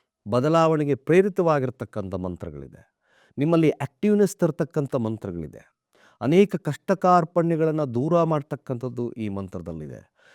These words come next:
ಯಾವಾಗ ನಿಮ್ಮ ಮನಸ್ಥಿತಿ ಸದೃಢವಾಗ್ತದೋ, ಮ್ಯಾಕ್ಸಿಮಮ್ ಅವಾಗ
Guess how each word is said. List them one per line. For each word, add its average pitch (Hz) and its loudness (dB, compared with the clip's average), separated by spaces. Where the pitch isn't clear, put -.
ಯಾವಾಗ 175 6
ನಿಮ್ಮ 156 -2
ಮನಸ್ಥಿತಿ 143 -4
ಸದೃಢವಾಗ್ತದೋ, 113 -2
ಮ್ಯಾಕ್ಸಿಮಮ್ 143 -4
ಅವಾಗ 95 -4